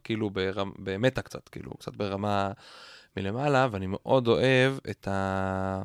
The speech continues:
מסתכל רגע על שלוש הנקודות שדיברנו, בסדר? במהלך,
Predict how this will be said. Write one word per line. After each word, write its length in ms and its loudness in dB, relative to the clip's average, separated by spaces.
מסתכל 240 -6
רגע 200 0
על 60 0
שלוש 280 0
הנקודות 340 0
שדיברנו, 500 -4
בסדר? 260 -6
במהלך, 380 -6